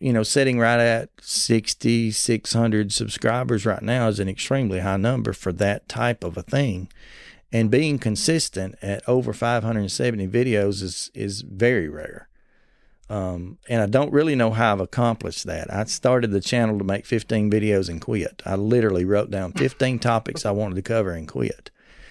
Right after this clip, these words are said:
And, uh, I did five hundred and seventy-four last night, and five hundred seventy-five was this morning's interview.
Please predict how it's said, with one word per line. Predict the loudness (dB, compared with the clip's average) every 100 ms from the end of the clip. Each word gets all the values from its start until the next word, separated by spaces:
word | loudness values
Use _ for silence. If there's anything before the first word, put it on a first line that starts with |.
| -16 -6
And, | -2 -2 -2
uh, | -2
I | 0 2
did | 2 2
five | 2 2 2
hundred | 2
and | 2 2
seventy-four | 2 4 2 2 2 2 2
last | 4 2 2 0
night, | 0 0 -6 -12 -20 _ _ _ -8
and | -6 -4 -6 0
five | 0 2
hundred | 0 -2
seventy-five | -2 0 0 2 4 2
was | 0 -4
this | -6 -4
morning's | 0 2 2 2
interview. | 0 -2 -6